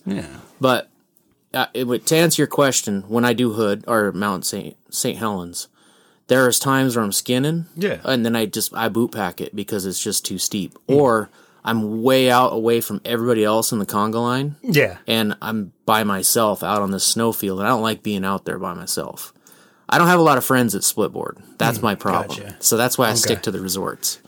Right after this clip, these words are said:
Speaker 1: Gotcha.
Speaker 2: You know?
Speaker 1: Okay. Yeah, yeah.
Speaker 2: And I tell you, dude, like, I, there's something about being in, on, in those woods by yourself, and you can't run.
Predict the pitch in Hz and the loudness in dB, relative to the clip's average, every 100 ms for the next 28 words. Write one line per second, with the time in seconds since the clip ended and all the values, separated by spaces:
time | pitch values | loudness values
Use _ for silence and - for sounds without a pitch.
0 | - 123 117 - 110 107 98 87 104 98 | 0 0 0 -2 -2 0 2 2 -2 -4
1 | 107 110 98 98 90 85 - 110 104 95 | -2 0 0 -2 -6 -6 0 2 2 2
2 | 95 - _ _ _ 113 113 107 147 147 | -2 -6 _ _ _ -4 -4 0 2 4
3 | 120 110 113 110 104 95 - - - 110 | 4 2 0 0 -2 -4 -10 -16 -6 0
4 | 131 127 117 - _ - 117 107 156 156 | 4 4 0 -4 _ -4 -2 0 2 2
5 | 170 139 127 127 127 - 113 120 120 120 | 2 2 4 4 2 -4 -10 -4 0 0
6 | 110 110 - _ _ _ _ - 123 131 | 0 -4 -8 _ _ _ _ -6 -2 0
7 | 123 131 135 120 104 127 135 110 98 107 | 0 2 4 2 2 2 4 2 0 0
8 | 113 107 - 101 110 127 - - _ _ | 2 2 0 -2 -4 -6 -10 -16 _ _
9 | - 120 117 - 147 131 76 101 107 139 | -8 -4 -4 -2 -2 -2 -6 -8 -8 -8